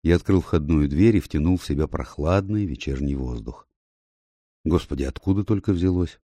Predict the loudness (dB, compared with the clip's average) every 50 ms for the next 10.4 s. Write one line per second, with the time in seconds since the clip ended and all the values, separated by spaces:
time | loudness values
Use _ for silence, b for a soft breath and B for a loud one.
0 | _ _ _ _ _ _ _ _ -6 -4 -4 -2 2 2 2 2 2 2 2 2
1 | 2 2 2 0 -2 -2 -2 -4 -4 -4 -4 -6 -6 -6 -6 -8 -10 _ _ _
2 | _ _ _ _ -12 -12 -6 -2 -2 -2 -2 -2 -6 -6 -6 -4 -2 -2 0 -2
3 | -2 -2 -2 -4 -4 -6 _ _ _ _ _ _ -12 -6 -4 -2 0 0 0 -2
4 | -2 0 2 4 4 4 2 0 -4 -10 -10 -10 -10 -12 -16 -20 _ _ _ _
5 | _ _ _ _ _ _ -12 _ -2 -2 0 0 0 0 2 2 2 4 2 2
6 | 2 4 4 4 6 6 4 4 2 0 -4 -4 -4 -2 0 2 2 4 4 4
7 | 4 2 2 0 -2 -2 -2 -4 -4 -2 0 2 2 2 2 2 0 0 0 -2
8 | _ _ _ -6 -4 0 4 6 6 6 4 2 -2 -8 -4 0 2 2 2 2
9 | 0 -2 0 0 0 0 -2 -2 -2 0 2 2 0 -2 -6 -14 _ -4 -2 -2
10 | -2 -2 -4 -10 -10 -8 -10 -10